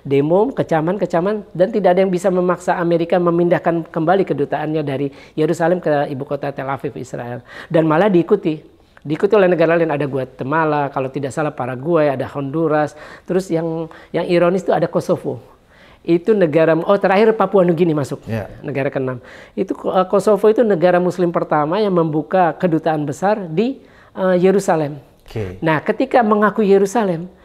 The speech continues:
Speaker 1: itu artinya Amerika benar-benar mengaku Israel. Artinya begini, core dari penjajahan ini,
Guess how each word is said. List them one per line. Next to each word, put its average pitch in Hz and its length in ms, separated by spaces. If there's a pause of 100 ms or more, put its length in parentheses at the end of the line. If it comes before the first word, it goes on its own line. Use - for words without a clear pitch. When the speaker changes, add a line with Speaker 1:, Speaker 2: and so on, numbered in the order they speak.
(220)
Speaker 1:
itu 196 220
artinya 180 560
Amerika 160 840
benar-benar 151 640
mengaku 143 480
Israel. 131 560
Artinya 147 280
begini, 143 300 (420)
core 233 300
dari 180 640 (240)
penjajahan 160 600
ini, 131 380